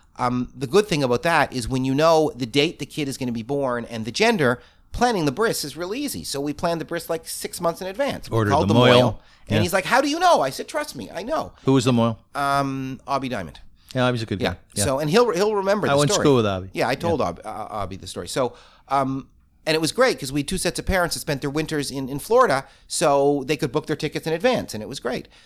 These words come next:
Speaker 1: So everything was scheduled. She was supposed to go. Um, she almost got bumped for a last-minute emergency, and I was like, "Guys, you gotta get this in before midnight 'cause
Speaker 2: Yeah,
Speaker 1: I got
Speaker 2: no
Speaker 1: a
Speaker 2: bumping
Speaker 1: caterer,
Speaker 2: here.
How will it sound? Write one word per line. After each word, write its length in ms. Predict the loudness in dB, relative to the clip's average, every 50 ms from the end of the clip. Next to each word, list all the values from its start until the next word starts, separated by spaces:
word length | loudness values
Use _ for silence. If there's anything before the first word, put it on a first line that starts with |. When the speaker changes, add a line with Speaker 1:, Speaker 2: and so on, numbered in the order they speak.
| _ _ _
Speaker 1:
So 440 | -6 0 4 4 6 6 6 4 2
everything 380 | 2 0 0 0 -2 -4 -2
was 100 | -4 -4
scheduled. 440 | -2 -2 -2 -2 0 -2 -4 -4 -4
She 140 | -6 -10 -8
was 140 | -8 -8 -10
supposed 300 | -6 -4 -6 -6 -6 -8
to 60 | -8
go. 460 | -4 0 2 2 4 2 2 0 -4 -4
Um, 460 | -2 -2 0 0 0 -2 -4 -4 -8 _ _ _ _ _
she 140 | -4 0
almost 180 | 0 0 0 2
got 160 | 2 0 2 4
bumped 260 | 2 2 2 0 -8
for 120 | -8 -8
a 60 | -4
last-minute 480 | -2 -2 -2 -2 -2 -4 -4 -4 -4 -2
emergency, 500 | -2 0 0 0 0 0 -4 -6 -4 -6
and 80 | -6 -6
I 40 | -6
was 60 | -8
like, 160 | -8 -8 -8
"Guys, 240 | -8 -8 -8 -8 -12
you 80 | -14 -10
gotta 220 | -6 -6 -6 -6
get 180 | -6 -8 -10 -10
this 160 | -10 -10 -6
in 100 | -6 -6
before 260 | -6 -6 -8 -8 -6
midnight 380 | -4 -4 -4 -4 -4 -8 -8 -8
'cause 100 | -4 0
Speaker 2:
Yeah, 60 | 0 2
Speaker 1:
I 20 |
got 60 | 2 2
Speaker 2:
no 60 | 0
Speaker 1:
a 40 | 2
Speaker 2:
bumping 240 | 4 4 6 6 6
Speaker 1:
caterer, 180 | 6 6 6
Speaker 2:
here. 200 | 6 4 2 0